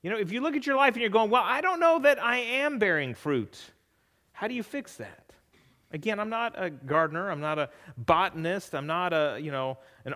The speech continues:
arborist, I'm none of these things, but I know that if you want a tree to grow fruit, you don't, like, let's say you've got an apple tree and it's not producing anything. You don't go to Kroger and buy a bunch of apples and, like, tape it up to the tree and be like, "This is what you're supposed to do"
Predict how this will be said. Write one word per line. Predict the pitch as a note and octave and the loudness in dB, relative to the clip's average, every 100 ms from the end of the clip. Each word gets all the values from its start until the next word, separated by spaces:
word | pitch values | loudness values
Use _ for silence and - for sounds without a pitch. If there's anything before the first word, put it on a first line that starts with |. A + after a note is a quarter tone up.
| - | 4
arborist, | G3 G3+ F3+ G3 G#3+ - | 6 6 4 2 2 0
I'm | E3+ | 0
none | F3+ A#3+ | 0 0
of | G#3 | 0
these | D#3+ B2 | -2 -4
things, | - B2+ D3+ E3 | -8 -6 -6 -6
but | F3 A3 | -4 -4
I | |
know | A#3+ D4 F#4 | 0 2 2
that | D#4 C4+ | 4 2
if | G#3 D#3+ | 0 -4
you | G3 | -6
want | A3 C4 | -2 -2
a | B3+ | -2
tree | F3+ - A#3+ B3 | -8 -10 -6 -4
to | G3+ | -4
grow | D3+ F3 E3+ | 0 0 0
fruit, | - - G3 C#3 A#2 - _ _ _ | -2 -4 0 0 -2 -12 _ _ _
you | - E3+ | -6 -2
don't, | F#3+ A#3+ A3+ | 0 0 0
like, | G3 F#3 | -2 -2
let's | D#4 | -4
say | C4 | -4
you've | G3+ | -2
got | F3 | -2
an | C#3 | 0
apple | B2 G#2+ | -2 -4
tree | - A2 G#2 | -8 -8 -6
and | C3+ | -8
it's | D3+ | -8
not | F#3 | -8
producing | C3+ C3 B2 A2+ | -6 -6 -6 -6
anything. | G#2 F#2 B2 | -8 -8 -4
You | A3 | -2
don't | D4+ | 0
go | C#4+ | 0
to | G#3 | 0
Kroger | - G#3 F#3 D3+ C#3 - - - | 0 0 2 0 0 -4 -18 -8
and | C#3+ | -2
buy | D#3 | -2
a | |
bunch | F3 F#3 | 0 -4
of | - | -4
apples | D#3+ D#3+ D#3+ C#3 | -2 -2 0 -4
and, | C#3 | -2
like, | C3 A#2 | -6 -6
tape | - F#3+ G3 | -4 -2 0
it | E3+ C#3 | -2 0
up | D#3+ G3+ - | 0 0 -6
to | C#3+ | -8
the | |
tree | B2 - F#3+ C#3 G#2+ - - - | -6 -4 -4 -2 -6 -10 -20 -10
and | C#3 | -4
be | C#3+ | 2
like, | E3 D3+ A#2+ | 2 0 0
"This | E3 G#3+ A3 | 2 2 -2
is | G3 | -8
what | F#3+ F3 - | -6 -6 -8
you're | |
supposed | D3+ - C#3+ B2+ | -12 -6 -6 -6
to | B2+ | -12
do" | G#2 F2+ | -12 -14